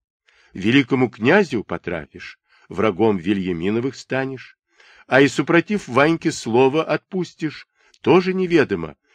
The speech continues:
что думает великий князь. Может, он тоже только и ждёт, чтобы все помиловали отступника. Тогда и ему легче доброе дело сотворить.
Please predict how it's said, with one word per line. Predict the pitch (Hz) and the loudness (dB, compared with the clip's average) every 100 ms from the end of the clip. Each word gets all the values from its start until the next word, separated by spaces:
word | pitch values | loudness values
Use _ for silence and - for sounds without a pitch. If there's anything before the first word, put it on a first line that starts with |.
| _ | _
что | - - 131 | -8 0 2
думает | 123 131 131 120 | 2 2 2 0
великий | 117 139 131 151 | -4 -4 -6 -10
князь. | - 196 147 - _ _ _ _ _ - | -6 -2 -2 -4 _ _ _ _ _ -2
Может, | 117 113 - | 0 2 2
он | 135 117 | 0 2
тоже | 170 220 180 | 4 4 4
только | 160 - 117 - | 2 2 2 -2
и | 120 | -2
ждёт, | 98 95 139 104 _ _ _ _ | -4 2 2 2 _ _ _ _
чтобы | - 135 120 123 | -4 0 4 2
все | - - 151 | 0 0 0
помиловали | 143 139 143 165 120 92 82 82 - | 0 -2 0 0 0 -2 -6 -8 -8
отступника. | 110 - _ - - _ _ 95 _ _ _ _ _ | -10 -10 _ -8 -8 _ _ -20 _ _ _ _ _
Тогда | 113 95 82 120 | -2 0 2 2
и | 113 117 | 2 -2
ему | 110 110 165 | -4 0 0
легче | 214 185 - - | 2 2 0 -10
доброе | 98 120 95 98 92 | -2 0 0 -2 -2
дело | 90 98 80 | 0 -2 -4
сотворить. | - 90 90 76 69 _ | -14 -14 -12 -12 -16 _